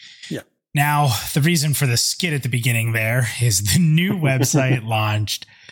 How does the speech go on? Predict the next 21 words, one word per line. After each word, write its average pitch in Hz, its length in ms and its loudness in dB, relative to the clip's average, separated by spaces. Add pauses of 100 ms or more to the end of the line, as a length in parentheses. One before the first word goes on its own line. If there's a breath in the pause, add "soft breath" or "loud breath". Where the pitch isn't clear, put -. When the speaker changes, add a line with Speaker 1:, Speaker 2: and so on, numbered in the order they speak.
(180 loud breath)
Speaker 2:
on 113 140 -2
August 131 540 0
thirtieth. 92 440 -6
Something, 135 420 0
uh, 120 40 -8 (100)
Theric, 190 460 -2 (140)
I 156 40 0
mean, 151 100 4
how 247 160 2
long's 302 300 2
it 208 120 -2
been 156 380 0 (220)
since 147 380 0
that 135 420 -2 (200)
website's 131 460 0
been 107 200 -6
updated? 98 320 -6
Like, 98 180 -8 (640)
what, 123 180 -8
two 165 140 0
thousand 156 640 2